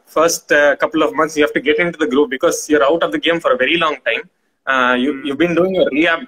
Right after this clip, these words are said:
Speaker 1: Yes, you, you've been working on your fitness, but the skill part comes in a bit late. Uh, at the end of the last couple of months, when you get back to cricket, the last couple of months, you, you practice your skill. But, uh, so it takes time to get into the groove.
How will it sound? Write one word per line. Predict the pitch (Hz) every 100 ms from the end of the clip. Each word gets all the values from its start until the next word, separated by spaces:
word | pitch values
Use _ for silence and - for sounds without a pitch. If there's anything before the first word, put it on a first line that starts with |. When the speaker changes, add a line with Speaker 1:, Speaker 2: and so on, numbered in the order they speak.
| -
Speaker 1:
Yes, | 143 151 151
you, | 147 135
you've | 127
been | 151 147
working | 143 160
on | 151
your | 135
fitness, | - 151 156 151
but | -
the | 139
skill | - 180 190
part | 190 175 175
comes | 165 170
in | 160
a | 139
bit | 151 -
late. | 123 123 - _ _ _ -
Uh, | 120 117 117 -
at | 139
the | 143
end | 151 160
of |
the | 156 147 135 - -
last | 143 151 151
couple | 147 151
of | 147
months, | 139 147 147
when | 139
you | 135 123 - _
get | 139 147
back | 147 147
to | -
cricket, | - 131 151 - _ _ _
the | 147
last | 151 156 185
couple | 190 180
of | 180
months, | 175 185
you, | 165 156 143 160
you | 151 147 131 127
practice | 143 - -
your | 139
skill. | - 147 127
But, | 131 - 139
uh, | 123 117 - _ _
so | 190
it | 190 190
takes | 240 226
time | - 196 202
to |
get | - 160
into | 165 151
the | 135
groove. | 113 104